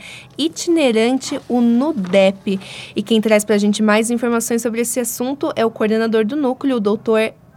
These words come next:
Ricardo Menezes da Silva.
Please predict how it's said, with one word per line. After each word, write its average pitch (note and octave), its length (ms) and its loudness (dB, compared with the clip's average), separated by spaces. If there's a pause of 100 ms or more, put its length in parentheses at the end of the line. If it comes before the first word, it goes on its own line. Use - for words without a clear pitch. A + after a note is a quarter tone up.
(180)
Ricardo C4 640 -2
Menezes A#3+ 680 0
da A#3 240 0
Silva. F#3 640 -2